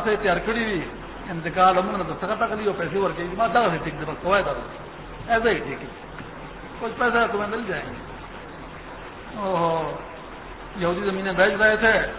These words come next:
سمجھدار لوگوں نے کہا، "یہ بیچنا ناجائز ہے، تمہاری زمین نہیں ہے، اسلام کی زمین ہے۔"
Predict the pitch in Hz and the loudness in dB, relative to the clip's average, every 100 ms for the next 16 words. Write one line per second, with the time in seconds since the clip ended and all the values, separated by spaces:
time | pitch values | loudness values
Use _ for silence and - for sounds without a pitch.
0 | - - - - - - - - - - | -10 -12 -12 -14 -14 -14 -14 -14 -14 -8
1 | 190 180 175 190 196 202 202 196 180 202 | -2 2 8 8 8 6 4 4 6 6
2 | 175 185 185 196 175 165 185 208 175 160 | 6 2 2 2 4 6 8 8 4 2
3 | 160 156 190 180 175 214 247 208 - 196 | 2 2 2 0 -2 -2 0 0 4 6
4 | 202 175 156 151 143 127 - | 6 4 -2 -2 -2 -4 -8